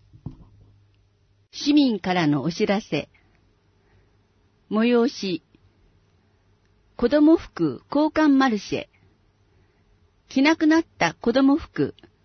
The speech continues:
洗濯してあるもの、汚れていたり、穴が開いたりしていないもの、八十センチメートルから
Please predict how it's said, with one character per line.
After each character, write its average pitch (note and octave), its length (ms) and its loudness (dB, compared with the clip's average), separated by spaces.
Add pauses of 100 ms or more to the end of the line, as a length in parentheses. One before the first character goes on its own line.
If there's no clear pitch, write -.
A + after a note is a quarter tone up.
(400)
洗 D4 280 -2
濯 D4 280 -2
し - 100 -10
て C#4 160 0
あ D4+ 80 0
る A3 100 -6
も D#3 140 -2
の、 D#3+ 220 -6 (600)
汚 A#3 220 0
れ D4+ 160 0
て D4 160 0
い C4+ 80 -4
た B3+ 160 0
り、 C#3+ 340 -8 (240)
穴 C4+ 240 2
が C4 120 0
開 A3+ 160 0
い - 20 -18
た C#4+ 140 0
り G#3 100 -6
し - 80 -12
て C4+ 120 -2
い C4 100 4
な B3 160 0
い A#3 100 -4
も G#3 140 -4
の、 F#3 240 -6 (880)
八 B3 240 -8
十 D#4 140 0
セ D#4 240 2
ン D4+ 40 4
チ D4+ 140 2
メ D#4 140 6
ー D4+ 40 0
ト G3 140 -2
ル D#3+ 300 -4
か F#3 100 -6
ら F3 260 -4